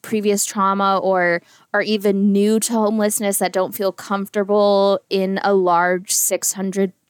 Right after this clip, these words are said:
bed shelter. You know, it's really good for them because they are safe and secure, and also, um, you know, they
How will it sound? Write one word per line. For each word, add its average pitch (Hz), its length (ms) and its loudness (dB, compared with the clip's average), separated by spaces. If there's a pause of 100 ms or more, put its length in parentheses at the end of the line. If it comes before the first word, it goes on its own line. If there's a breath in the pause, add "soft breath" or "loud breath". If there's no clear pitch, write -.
bed 180 460 -2
shelter. 208 760 0 (460 soft breath)
You 233 120 2
know, 196 120 2
it's 196 160 -2
really 220 240 4
good 196 200 0
for 196 200 -2
them 180 240 -4
because 175 380 -6
they 175 580 0 (120)
are 170 240 -2 (140)
safe 302 460 0
and 202 120 -4
secure, 254 560 0
and 190 220 -4
also, 180 800 2
um, 165 320 -4
you 185 100 -8
know, 160 160 -4
they 170 480 -4